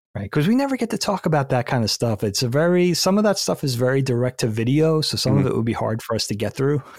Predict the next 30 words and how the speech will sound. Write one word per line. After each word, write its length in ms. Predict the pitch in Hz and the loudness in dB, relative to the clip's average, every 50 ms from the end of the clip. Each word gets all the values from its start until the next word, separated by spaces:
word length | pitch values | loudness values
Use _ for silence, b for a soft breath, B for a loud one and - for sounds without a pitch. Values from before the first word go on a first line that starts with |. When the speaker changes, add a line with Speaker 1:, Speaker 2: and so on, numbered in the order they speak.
| - - | -6 -4
Speaker 1:
<laughs> 320 | - - - - - - | -2 -2 -2 -2 0 2
Speaker 2:
Totally. 280 | 190 214 220 123 87 78 | 4 4 4 4 4 2
But 180 | 240 - - 120 | 0 0 2 4
that, 200 | 180 196 190 139 | 4 2 2 2
that 200 | 151 160 190 - | 2 2 2 2
part 180 | - 165 180 190 | 2 4 4 6
of 40 | 160 | 4
that's 160 | 143 123 - | 4 2 2
the 100 | - 104 | 0 0
fun 220 | - 92 90 85 | 0 0 0 2
too. 160 | 82 95 87 78 | 2 2 4 4
But 200 | 98 107 98 117 | 4 2 4 4
yeah, 160 | 143 143 120 | 4 4 4
showing 360 | - - - 160 160 175 165 | 4 4 4 4 4 6 4
it 80 | 156 - | 2 2
to 60 | - | 2
people 240 | - 117 113 120 101 | 2 2 4 4 4
I 60 | 95 | 4
think 120 | 92 92 87 | 4 4 2
would 80 | 92 87 | 2 2
be 80 | 87 | 2
important. 380 | 82 80 - 85 82 80 80 87 | 0 0 2 2 0 2 2 2
Yeah, 100 | 90 90 | 2 4
we'd 140 | 101 139 185 | 4 4 2
have 100 | 220 - | 2 0
to 60 | - | 0
figure 240 | - - 156 135 123 | 0 0 2 4 4
that 140 | 107 98 90 | 6 6 6
out. 220 | 90 78 73 71 | 6 4 4 2
There, 200 | - 82 - - | 0 0 -2 -4